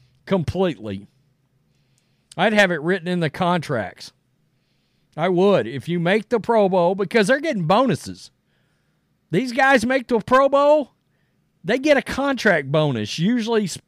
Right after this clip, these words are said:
usually they get a, some kind of a fattener, some kind of an incentive for making the Pro Bowl.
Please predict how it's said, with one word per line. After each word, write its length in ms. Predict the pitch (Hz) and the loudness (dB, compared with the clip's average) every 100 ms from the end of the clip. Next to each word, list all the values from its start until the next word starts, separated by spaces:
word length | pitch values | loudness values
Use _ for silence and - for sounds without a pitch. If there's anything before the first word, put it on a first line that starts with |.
| - | -18
usually 460 | 170 233 220 220 226 | -10 -6 -4 -2 -2
they 160 | 214 | -2
get 180 | 202 220 | -2 -2
a, 260 | 208 202 170 _ _ _ | 0 -2 -4 _ _ _
some 380 | - - 269 277 | -16 -2 0 0
kind 340 | 214 254 240 233 | -4 -4 -2 -2
of 140 | 214 | 0
a 120 | 226 | -2
fattener, 640 | - - 233 196 185 196 208 | -2 -4 -2 -4 -2 -2 -2
some 280 | - 254 | -4 -6
kind 280 | 220 247 233 | -4 -4 0
of 140 | 220 214 | -2 -2
an 140 | 208 | -2
incentive 720 | 202 175 - 247 185 165 170 _ _ _ _ _ | -4 -6 0 2 2 -2 -6 _ _ _ _ _
for 140 | 214 | 0
making 380 | 202 202 190 202 | 2 2 2 -2
the 80 | 185 | -4
Pro 320 | - 214 190 | 2 2 4
Bowl. 380 | 139 110 90 | 0 -4 -6